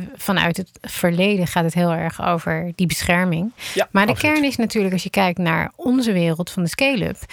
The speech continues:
Speaker 1: is de betrokkenheid en zorg dat je een hoge engagement, hè, zoals we dat zo mooi noemen, behoudt door mensen al vanaf het begin te betrekken bij belangrijke onderwerpen die iedereen aangaan. En ik denk dat je daar het initiatief moet nemen als je op, eh, een stoel zit waar je invloed hebt op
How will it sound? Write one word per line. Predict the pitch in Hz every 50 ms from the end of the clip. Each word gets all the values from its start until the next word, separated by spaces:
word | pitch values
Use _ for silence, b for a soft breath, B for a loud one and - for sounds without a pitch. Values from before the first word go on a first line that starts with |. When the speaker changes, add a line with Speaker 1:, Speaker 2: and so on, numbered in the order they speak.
| B B B B B
Speaker 1:
is | - 240 208 -
de | 202 180
betrokkenheid | 170 170 - _ - - 277 285 - 226 190 170 160 151 156
en | 190 185
zorg | - 226 233 -
dat | 202 -
je | -
een | 180
hoge | 175 190 202 190 - -
engagement, | - 170 156 151 - 170 165 175 190 - - 190 190 190
hè, | - 190
zoals | 208 - 190 185 -
we | 185
dat | 175 170
zo | - - 185
mooi | 175 175 175 175 175
noemen, | 175 175 175 175 175 175 170
behoudt | 170 180 170 - 254 240 - - 175
door | - 202 196
mensen | 196 202 208 214 214 - - 185 180 -
al | - 175 180 180
vanaf | 175 - 196 185 185 180 180 175 -
het | - 185
begin | - 208 - - - 277 254 226
te | - 196
betrekken | 196 - - - 254 240 - - 196
bij | 196 196 190
belangrijke | 190 208 226 247 269 262 233 208 196 190 -
onderwerpen | - 254 285 262 214 190 175 175 175 - 214
die | - -
iedereen | 269 254 233 185 196 - - -
aangaan. | 269 302 285 240 - 180 160 160 170 B B B B B B B
En | - - 220
ik | 240 226 214
denk | 220 220
dat | 220 214
je | - 196 175 170
daar | 170 208 240 262 294 302 285
het | 220 185
initiatief | - 202 190 180 - - - 269 254 -
moet | 196 175 -
nemen | 180 160 160 - - - 202 196 B B B B B B
als | - 180 170 -
je | - 175
op, | 165 165 - -
eh, | 175 160 151 - 151
een | - 180
stoel | - - - 202 190
zit | 170 - 180 165
waar | 175 - 170 170
je | 170 160
invloed | 170 175 180 - - 180 165 -
hebt | 165 170 - - - -
op | 190